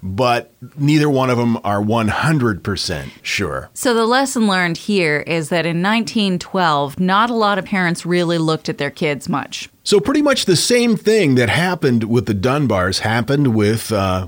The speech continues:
Speaker 1: with Anderson. She at first said she could not identify the boy. She was uncertain that the boy was hers.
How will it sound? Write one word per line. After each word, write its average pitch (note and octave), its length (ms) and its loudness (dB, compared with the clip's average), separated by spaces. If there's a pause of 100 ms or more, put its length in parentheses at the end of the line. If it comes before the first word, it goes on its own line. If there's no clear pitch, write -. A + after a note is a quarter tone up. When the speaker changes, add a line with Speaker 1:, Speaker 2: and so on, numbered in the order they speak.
Speaker 1:
with A2+ 180 0
Anderson. G#2+ 600 0 (440)
She C3+ 220 2
at B2+ 100 2
first F3+ 480 0
said C#3 400 0
she C3+ 280 2
could A#2+ 360 0
not A#2+ 260 2
identify G#2+ 840 0
the F#2+ 100 -2
boy. G#2 240 0
She B2 160 0
was A2+ 240 2 (140)
uncertain C3+ 960 0
that F#2 120 -2
the G2 80 0
boy F#2+ 340 0
was E2+ 240 -2
hers. E2+ 680 -4